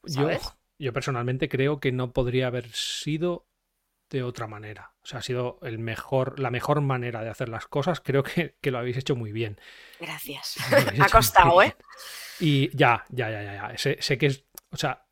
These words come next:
Speaker 1: m-, me puedo imaginar, me lo puedo imaginar, sé que es muy duro y, y,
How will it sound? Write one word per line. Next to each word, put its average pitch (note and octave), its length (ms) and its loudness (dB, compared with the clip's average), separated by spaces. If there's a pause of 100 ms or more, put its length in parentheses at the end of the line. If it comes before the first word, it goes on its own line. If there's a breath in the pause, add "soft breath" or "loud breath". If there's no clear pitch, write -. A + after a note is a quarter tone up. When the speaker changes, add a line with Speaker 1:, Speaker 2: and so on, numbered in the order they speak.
(400)
Speaker 1:
m-, C#3 300 -2
me C3+ 260 0
puedo E3+ 180 4
imaginar, F3 580 0
me B2+ 160 -4
lo A#2+ 80 -2
puedo C#3+ 140 4
imaginar, D#3 560 0
sé C3 180 -4
que - 100 -4
es - 360 -8
muy C3 260 0
duro D3+ 340 0 (600 soft breath)
y, B2 720 2
y, A#2 760 -2